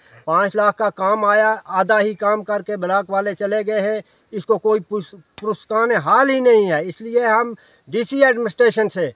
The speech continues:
अपील करते हैं कि इस रोड पर कोई आला से आला अफसर को भेजकर इसकी हैयत को देखा जाए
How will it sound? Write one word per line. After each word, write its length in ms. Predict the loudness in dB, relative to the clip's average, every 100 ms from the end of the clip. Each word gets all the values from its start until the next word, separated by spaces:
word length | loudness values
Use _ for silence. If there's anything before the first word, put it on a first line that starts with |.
| _ -14
अपील 300 | -6 -4 -2
करते 320 | -2 -2 0
हैं 200 | 0 -2
कि 100 | -6
इस 200 | -12 -8
रोड 300 | 0 2 2
पर 220 | 2 -2
कोई 240 | 2 2 2
आला 340 | 0 0 0
से 120 | -2
आला 300 | -4 -2 0
अफसर 340 | 2 0 -4 -4
को 160 | -4
भेजकर 520 | 0 0 0 0 -2 -4 _ _ -10
इसकी 280 | -6 -2
हैयत 320 | 0 4 4 2
को 120 | 0
देखा 320 | 0 4 4
जाए 340 | 6 6 6